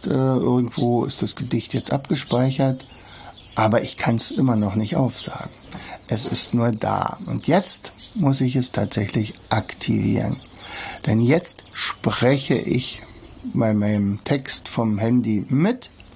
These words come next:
versuche immer ein kleines bisschen schneller zu sein als mein Text im Handy. Und wenn das dann ganz gut klappt,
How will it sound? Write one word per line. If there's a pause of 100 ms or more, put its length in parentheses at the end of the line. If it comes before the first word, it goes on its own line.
(320)
versuche
immer
ein
kleines
bisschen
schneller
zu
sein
als
mein (240)
Text
im
Handy. (1000)
Und
wenn
das
dann
ganz
gut
klappt,